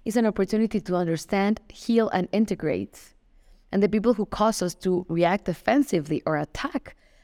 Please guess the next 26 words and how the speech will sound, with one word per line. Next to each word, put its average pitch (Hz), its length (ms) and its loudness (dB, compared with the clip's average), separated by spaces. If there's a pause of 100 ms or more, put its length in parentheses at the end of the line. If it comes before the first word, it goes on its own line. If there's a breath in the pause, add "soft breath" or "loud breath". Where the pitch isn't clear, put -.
(120)
are - 180 2
actually 247 400 2
showing 294 500 4
us - 420 -10 (400)
our 190 140 2
hidden 202 440 0
pain, 180 680 -2 (420)
giving 214 260 2
us 208 140 4
the 202 60 4
opportunity 196 560 0
to - 120 -2
realize 185 520 0
it, 156 140 -6
to 170 100 -4
feel 226 300 0
it, 170 140 -2
and 170 160 -2
to - 140 -4
ultimately 175 480 0
heal 233 260 0
from - 220 -6
it. - 300 -12 (640)
So 214 440 0 (840)
whenever 196 320 0
someone 208 720 2